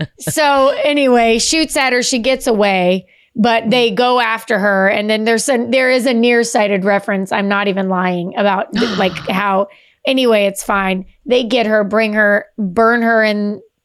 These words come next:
Speaker 1: town
Speaker 2: Did she,
Speaker 1: because
Speaker 2: she died with the shotgun or no?
Speaker 1: No, they ended up getting her. But the point,
Speaker 2: Uh-huh.
Speaker 1: and, like, but,
Speaker 2: Well,
Speaker 1: but
Speaker 2: he
Speaker 1: the
Speaker 2: wasn't
Speaker 1: point
Speaker 2: that
Speaker 1: is that
Speaker 2: clearly farsighted, or he would have hit.
Speaker 1: Well, as you go through the beginning of the story, I found it interesting because at first I was like, "Oh, they're judging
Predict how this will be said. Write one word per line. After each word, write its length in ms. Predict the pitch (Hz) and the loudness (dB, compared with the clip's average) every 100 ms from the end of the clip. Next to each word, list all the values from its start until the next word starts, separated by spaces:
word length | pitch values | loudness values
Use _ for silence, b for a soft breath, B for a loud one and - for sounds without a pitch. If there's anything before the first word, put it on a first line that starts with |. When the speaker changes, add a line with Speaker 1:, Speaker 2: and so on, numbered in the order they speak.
| _ | _
Speaker 1:
town 340 | - 220 185 190 | -6 -4 -2 -2
Speaker 2:
Did 120 | 214 | -2
she, 120 | 190 | -2
Speaker 1:
because 240 | 226 190 180 | 0 0 0
Speaker 2:
she 120 | 254 | -2
died 240 | 202 196 | -2 -4
with 120 | 208 214 | -4 -6
the 60 | |
shotgun 460 | - 208 202 269 269 | -6 -6 -4 -4 -2
or 60 | 160 | -2
no? 320 | 135 113 - _ _ - - | -4 -6 -12 _ _ -20 -12
Speaker 1:
No, 520 | - 220 208 185 185 190 | -4 -2 2 2 2 2
they 180 | 202 | 2
ended 200 | 196 208 226 | 2 -2 -2
up 40 | |
getting 280 | 226 202 190 | 0 0 -2
her. 280 | 180 180 180 | -2 -2 -2
But 160 | 208 | -4
the 80 | - | -10
point, 260 | 196 208 190 | -4 -2 0
Speaker 2:
Uh-huh. 220 | 165 156 | 0 -2
Speaker 1:
and, 100 | 160 | -2
like, 300 | 190 185 - b b b b b | -2 -4 -8 b b b b b
but, 60 | - | -2
Speaker 2:
Well, 120 | 143 147 | 0 0
Speaker 1:
but 40 | |
Speaker 2:
he 60 | 165 | -2
Speaker 1:
the 60 | |
Speaker 2:
wasn't 140 | 175 254 | 0 0
Speaker 1:
point 100 | 247 | 0
Speaker 2:
that 140 | 302 | 0
Speaker 1:
is 140 | 202 202 | 0 -2
that 60 | |
Speaker 2:
clearly 320 | 262 226 196 185 | -2 -2 -2 -2
farsighted, 640 | 180 156 156 156 139 147 | -2 -4 -4 -6 -4 -2
or 80 | 170 | -2
he 120 | 185 | -2
would 140 | 196 226 | -2 -4
have 80 | |
hit. 400 | 233 220 - - _ _ _ _ _ _ _ _ - | -4 -6 -6 -18 _ _ _ _ _ _ _ _ -6
Speaker 1:
Well, 200 | 339 381 - | 0 0 0
as 240 | 381 427 415 | -4 -2 -2
you 100 | 277 | 0
go 180 | 330 | 0
through 220 | 330 330 294 | 0 -2 -2
the 60 | |
beginning 320 | 240 262 269 254 | 0 0 -2 -4
of 40 | |
the 60 | 226 | -6
story, 460 | - 359 415 320 | -6 -4 0 0
I 80 | 226 | -2
found 240 | 226 233 | -2 -4
it 120 | 233 - | -4 -6
interesting 460 | 349 403 294 262 | -6 -6 -6 -6
because 220 | 220 240 220 | -2 -2 -2
at 160 | - | -4
first 300 | 311 381 - | -2 -2 -2
I 80 | 262 | 0
was 160 | 226 208 | 0 0
like, 240 | 208 202 b b b b | -2 -4 b b b b
"Oh, 160 | 330 294 | 0 2
they're 220 | 269 226 | 0 0
judging 600 | 220 294 370 480 349 - | 0 0 2 0 0 -4